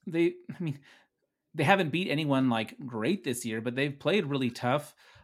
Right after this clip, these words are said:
Uh, nine and two on the year. Meanwhile, West Virginia's five and four, five, three and one against the spread. I struggled mightily with <laughs> this game.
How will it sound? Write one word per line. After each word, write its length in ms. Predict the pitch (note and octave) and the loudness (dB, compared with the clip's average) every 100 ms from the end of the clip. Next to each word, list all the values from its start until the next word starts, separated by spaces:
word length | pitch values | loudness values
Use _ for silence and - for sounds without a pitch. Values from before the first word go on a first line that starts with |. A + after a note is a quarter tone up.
| - | -2
Uh, 220 | A#2+ A#2 B2 - _ - _ - _ - - - - - | 0 0 -4 -16 _ -20 _ -20 _ -20 -20 -20 -20 -10
nine 240 | C3+ A#2 C#3 | -2 0 2
and 100 | D3 | 2
two 200 | - D3+ | 0 0
on 80 | D3 | 2
the 60 | |
year. 260 | C#3 C#3 C#3+ | 2 4 4
Meanwhile, 380 | C#3 C#3+ D3 C#3 | 4 2 2 4
West 240 | C#3 C3+ | 2 2
Virginia's 420 | C3+ B2 C3+ C3+ B2 | -2 0 0 0 2
five 240 | C3+ C3 | 2 2
and 140 | B2+ | 0
four, 240 | B2+ C3+ C3+ | 0 0 0
five, 320 | C3+ C3 C3 | 2 2 2
three 180 | C#3 C3 | 0 0
and 100 | B2+ | 2
one 140 | B2+ | 2
against 220 | C3 C3 | 2 0
the 60 | B2 | -2
spread. 280 | - B2+ C3 | -2 2 4
I 200 | - - | 4 2
struggled 540 | C#4 - C3 D3+ C3+ | 2 4 4 6 2
mightily 460 | A2+ G#2+ A#2 A2+ G#2+ | 4 4 4 2 0
with 220 | A2+ - | 0 4
<laughs> 0 | |
this 200 | F#3 - | 4 4
game. 380 | - C#3 C#3+ C#3+ | 4 4 4 2